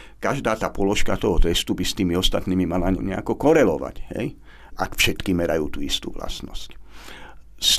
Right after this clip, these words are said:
takto získanej, e, reliability vypočítame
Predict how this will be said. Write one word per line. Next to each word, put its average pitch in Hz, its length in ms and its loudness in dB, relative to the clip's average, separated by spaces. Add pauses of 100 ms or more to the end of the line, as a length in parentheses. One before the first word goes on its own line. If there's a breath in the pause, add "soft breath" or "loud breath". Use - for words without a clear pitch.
takto 185 400 2
získanej, 101 580 0
e, 80 160 -2 (640)
reliability 135 800 2
vypočítame 113 880 0